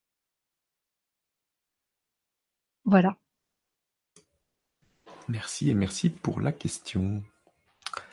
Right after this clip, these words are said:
Speaker 2: On a une question de Anne qui nous dit : Bonjour Magali, comment, euh, passer par la petite porte qui donne accès à notre pur esprit lors de la décorporation ?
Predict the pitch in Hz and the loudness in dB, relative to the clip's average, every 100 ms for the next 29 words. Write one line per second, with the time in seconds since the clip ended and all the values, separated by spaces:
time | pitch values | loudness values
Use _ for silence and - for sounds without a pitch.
0 | - - _ - 135 120 117 127 - 156 | -20 -20 _ 0 6 6 6 4 8 8
1 | 120 - 127 110 92 82 - 117 92 92 | 10 8 8 8 6 2 2 0 2 2
2 | 110 117 120 107 87 95 135 156 - - | 4 4 4 2 4 4 4 2 -2 2
3 | 139 143 147 - - - 98 92 90 95 | 4 6 6 4 -4 -6 -2 0 2 0
4 | - 120 117 - 113 104 95 - - 165 | 2 2 4 4 6 6 4 0 2 2
5 | - - 156 - - - - - 110 117 | 4 2 2 2 -14 -14 -16 -12 4 6
6 | 117 104 - 131 117 95 - 104 - - | 6 4 4 4 6 6 4 0 0 2
7 | 147 110 - - - 147 113 107 92 90 | 4 4 2 -8 2 4 4 4 2 4
8 | 92 92 104 120 - - - 98 87 - | 4 4 -2 -4 -2 -4 -2 2 2 2
9 | 123 165 | 2 2